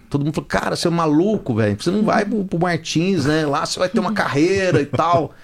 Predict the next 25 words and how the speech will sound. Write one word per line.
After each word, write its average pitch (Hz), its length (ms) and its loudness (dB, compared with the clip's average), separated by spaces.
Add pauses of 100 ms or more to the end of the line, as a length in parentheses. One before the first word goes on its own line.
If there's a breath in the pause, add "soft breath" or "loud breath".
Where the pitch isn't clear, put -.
(580 loud breath)
E, 135 600 2
e 151 60 4
eu 170 80 8
escolhi 202 300 0
lá 226 220 2
porque - 260 -2
lá 240 180 4
eu 247 100 2
achei 214 260 0
que 214 80 -2
eu 214 40 2
ia 208 100 2
aprender 202 320 2
mais, 165 420 0
que 160 120 0
realmente 196 460 0
foi 190 140 0
muito, 185 340 0
muito 147 260 -2
bacana, 151 480 0
muito, 135 460 -2
muito 131 180 -2
divertido 139 560 0
e 165 40 -2
tudo. - 260 -4